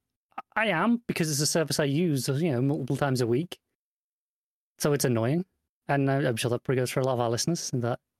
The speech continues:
hey, no, this is, this is annoying, espe-, especially, like, the, the buying things. That's, that's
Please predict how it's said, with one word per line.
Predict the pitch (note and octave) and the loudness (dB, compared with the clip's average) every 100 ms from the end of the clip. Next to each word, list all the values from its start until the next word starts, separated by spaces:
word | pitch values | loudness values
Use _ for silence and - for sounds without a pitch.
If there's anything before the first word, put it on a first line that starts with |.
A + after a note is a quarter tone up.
| - | -6
hey, | B3+ F#3+ | -2 0
no, | G3+ | 0
this | C#3 D#3+ | 0 0
is, | E3 C3+ | -2 -2
this | E3 D#3 | -2 0
is | |
annoying, | D3 C#3+ D3+ | 0 2 0
espe-, | D#3 - G3 | 0 -2 -2
especially, | C#3 - - C3+ - C#3+ | -2 -2 -2 -2 -2 0
like, | C3+ C3 | 0 -2
the, | A#2+ | -2
the | A#2 | 0
buying | G#2+ G#2+ A2 A#2 | 0 -2 0 -2
things. | A2+ B2 A#2 - _ _ _ _ _ _ _ _ _ _ _ | -2 -2 -2 -4 _ _ _ _ _ _ _ _ _ _ _
That's, | - A#2 - - - | -8 -6 -4 -6 -8
that's | - D#3 - | -6 -4 -4